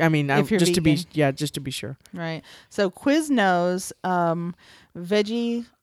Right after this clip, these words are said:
Speaker 2: they have a veggie sub, and it's guacamole, black olives, lettuce, tomatoes, red onions, and mushrooms. And then, of course, again,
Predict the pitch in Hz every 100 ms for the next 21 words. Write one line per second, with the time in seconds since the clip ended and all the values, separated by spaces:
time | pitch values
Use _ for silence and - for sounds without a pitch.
0 | _ - 196 208 180 180 180 226 - 185
1 | 147 202 - _ _ 180 185 170 - -
2 | 175 190 - 226 202 196 196 190 185 190
3 | 226 190 175 170 170 180 180 202 214 -
4 | 190 175 170 170 165 233 208 185 180 175
5 | - 165 170 185 - - - 175 - -
6 | 170 170 160 165 - 156 - 160 196 180
7 | 143